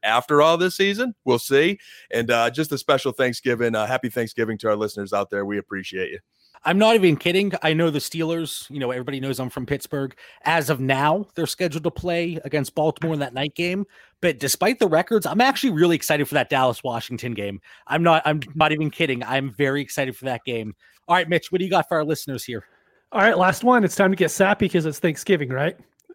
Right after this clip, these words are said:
Speaker 3: But really, the amount of growth that we've had over the last ten months has been amazing. And normally, this is our slow time being a Dynasty podcast. But the growth we've seen every week, we get more and more listeners, and we just wanna thank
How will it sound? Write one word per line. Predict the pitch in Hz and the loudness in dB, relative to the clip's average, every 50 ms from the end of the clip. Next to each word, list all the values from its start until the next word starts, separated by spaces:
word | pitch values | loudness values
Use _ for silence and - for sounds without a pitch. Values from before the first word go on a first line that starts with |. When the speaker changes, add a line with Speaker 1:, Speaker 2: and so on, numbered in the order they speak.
| - - | -4 2
Speaker 3:
But | 170 208 185 190 190 - - - | 4 6 6 6 6 4 2 2
really, | 208 233 247 240 233 226 | 4 6 6 8 6 6
the | 214 202 226 233 | 6 6 4 6
amount | 226 226 240 262 262 | 6 6 6 6 4
of | 233 | 4
growth | 180 - 180 170 170 170 170 - | 4 4 6 6 6 6 4 2
that | 170 151 | 0 2
we've | 151 160 151 | 2 0 -2
had | - - 135 135 135 123 117 131 127 - - _ _ _ _ _ | -2 -2 -2 -2 -2 -2 -4 -6 -8 -12 -16 _ _ _ _ _
over | - 170 170 175 170 160 180 180 180 | 2 4 6 6 6 6 4 4 4
the | 160 175 | 4 4
last | 160 151 151 147 156 147 143 143 - - - _ _ _ _ _ _ - | 2 2 2 2 2 2 0 -2 -4 -8 -14 _ _ _ _ _ _ -2
ten | - 190 175 175 156 | 2 2 4 4 2
months | 147 143 147 160 - - - | 0 0 -2 -4 -4 -2 0
has | 185 165 | 0 0
been | 143 - 160 | 0 0 0
amazing. | 143 135 131 127 120 135 - 127 113 - - _ _ _ - - - - | 0 -2 -4 -6 -6 -8 -8 -10 -12 -14 -18 _ _ _ -20 -20 -12 -4
And | - 175 180 170 | 0 0 4 6
normally, | 175 190 208 220 226 220 220 208 190 | 6 8 8 8 8 6 6 6 4
this | 147 165 175 180 175 - | 4 4 4 4 4 2
is | 190 175 151 | 2 2 2
our | 165 160 160 151 147 | 2 2 2 0 -2
slow | - - 170 156 147 | -2 0 0 0 0
time | 143 - 160 139 139 135 | 0 0 -2 -4 -4 -4
being | 123 143 139 143 143 | -4 -4 -2 -2 -2
a | 135 | -2
Dynasty | 127 156 127 135 131 135 - - - 143 131 | -2 -4 -4 -4 -6 -8 -8 -8 -8 -8 -8
podcast. | - - 135 117 117 - - 135 127 - - - - - _ _ _ _ - - - _ - | -8 -8 -8 -8 -8 -10 -12 -12 -12 -12 -14 -18 -20 -20 _ _ _ _ -20 -20 -20 _ 0
But | 202 185 160 | 0 2 2
the | 170 | 0
growth | 147 131 170 180 190 196 - | 0 4 6 6 6 6 6
we've | 202 190 180 - | 4 4 4 4
seen | - - 185 180 170 165 160 160 156 - - _ _ - | 4 2 4 4 4 2 2 0 0 -2 -8 _ _ 2
every | 185 190 196 170 196 190 180 | 4 4 6 6 6 6 6
week, | 160 175 165 - - - - | 6 6 4 2 0 -4 -2
we | 160 156 147 160 | -2 -2 -2 -2
get | 147 151 151 - | -2 -2 -2 0
more | 160 160 165 170 170 | 2 4 6 6 6
and | 170 170 | 6 6
more | 170 165 160 | 6 6 6
listeners, | 151 156 156 - - 180 170 165 170 | 4 4 2 2 2 2 2 4 4
and | 160 | 4
we | 160 190 | 4 4
just | 202 185 - | 4 2 2
wanna | 190 185 165 | 2 2 2
thank | - - 160 160 156 - | 0 0 -2 -2 -2 -4